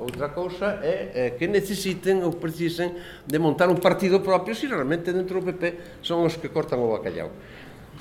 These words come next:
Eh, a eclosión de, dese proceso de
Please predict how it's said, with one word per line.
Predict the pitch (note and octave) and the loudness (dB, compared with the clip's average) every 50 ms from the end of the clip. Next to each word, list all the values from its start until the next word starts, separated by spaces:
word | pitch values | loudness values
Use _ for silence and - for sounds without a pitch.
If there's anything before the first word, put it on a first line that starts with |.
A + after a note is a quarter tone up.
| - - - - - - | -18 -18 -18 -18 -16 -4
Eh, | - D#3 E3+ E3+ E3+ E3 E3 D#3+ D#3+ D3+ C3 - - - - | 4 8 12 12 12 12 12 10 8 8 6 2 -2 6 10
a | F3+ | 10
eclosión | G3+ G3 - A3+ B3+ B3 B3 - - D#4+ D#4+ C4 D#3+ A#2+ G2 - - - - - - | 10 12 10 8 8 8 8 6 6 8 10 10 10 8 6 0 -4 -10 -12 -10 -6
de, | C3 C3 C3 C3+ C3 C3 C3 | -6 -2 0 2 2 2 2
dese | C3+ C#3+ - E3+ | 0 -2 -2 -2
proceso | - - D3 D3+ D3 - - - - D3+ | -2 0 0 -2 2 4 2 4 4 2
de | B2+ | 2